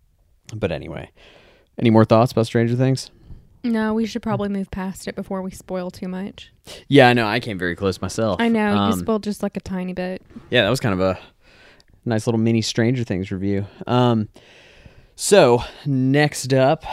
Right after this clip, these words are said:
Speaker 1: I wanted to talk about briefly, uh, the box office stuff that I <laughs> have read today. I've, I've done some research.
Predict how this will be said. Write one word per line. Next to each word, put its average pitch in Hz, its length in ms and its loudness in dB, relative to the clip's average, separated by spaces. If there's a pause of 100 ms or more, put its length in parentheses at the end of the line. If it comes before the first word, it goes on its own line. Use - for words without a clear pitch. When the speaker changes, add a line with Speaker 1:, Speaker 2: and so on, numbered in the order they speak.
(200)
Speaker 1:
I - 140 -4
wanted 123 280 2
to 120 100 -6
talk 107 400 0 (140)
about 107 680 0 (180)
briefly, 107 840 -2
uh, 92 420 0 (100)
the 104 600 -6 (1200)
box 117 320 0
office 95 320 -2
stuff 98 340 -6
that 98 180 -6
I 113 460 -4 (260)
<laughs> - 540 -20
have 113 180 -2
read 135 240 2
today. 82 240 -2
I've, 110 240 -2
I've 117 160 -4
done 127 160 -4
some 110 180 -6
research. 98 480 -8